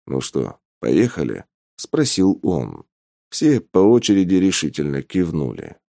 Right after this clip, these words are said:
Ночь была тёмной и тихой. Вроде как за их ангаром никто не наблюдал.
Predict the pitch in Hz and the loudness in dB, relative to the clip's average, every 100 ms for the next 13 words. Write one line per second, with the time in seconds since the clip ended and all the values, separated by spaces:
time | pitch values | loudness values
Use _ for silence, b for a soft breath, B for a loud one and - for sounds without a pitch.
0 | _ _ _ _ _ _ _ - 143 127 | _ _ _ _ _ _ _ -6 -2 -2
1 | 95 90 82 82 80 - 123 117 113 101 | -2 -2 4 6 4 2 -2 0 0 -2
2 | - 85 - - 78 64 - - - - | -2 -6 -6 -6 -6 -6 -12 -18 -18 -10
3 | 65 76 165 147 123 131 110 90 98 120 | -6 0 0 0 2 2 2 2 4 2
4 | - 101 95 87 113 104 101 90 - - | 2 -2 0 0 2 2 2 0 -2 -2
5 | 131 82 76 69 80 65 65 50 - | -2 0 -4 -2 -2 0 -4 -6 -16